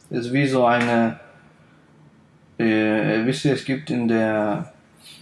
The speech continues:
in der Erkenntnislehre oder Erkenntnistheorie,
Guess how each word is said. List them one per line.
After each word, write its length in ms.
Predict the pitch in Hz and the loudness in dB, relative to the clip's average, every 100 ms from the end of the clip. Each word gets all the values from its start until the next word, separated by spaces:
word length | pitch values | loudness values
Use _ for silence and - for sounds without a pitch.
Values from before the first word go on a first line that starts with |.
| - - - - - | -20 -20 -20 -20 -14
in 240 | - 113 107 | -4 -2 0
der 540 | 107 104 104 101 101 104 151 - - - - _ - - - _ _ - _ - | 2 2 2 0 -2 -4 -6 -10 -20 -20 -20 _ -20 -20 -20 _ _ -20 _ -8
Erkenntnislehre 1200 | 110 127 151 156 139 127 120 117 113 127 151 - - - _ - - _ _ _ _ _ _ _ - _ _ _ _ - _ - | -4 2 4 4 0 -2 0 2 2 0 -4 -8 -18 -20 _ -20 -20 _ _ _ _ _ _ _ -20 _ _ _ _ -20 _ -4
oder 180 | 110 104 | 0 0
Erkenntnistheorie, 1300 | 113 151 143 147 127 - 123 117 113 123 139 165 | 0 0 0 -2 -6 -4 0 0 0 0 -2 -6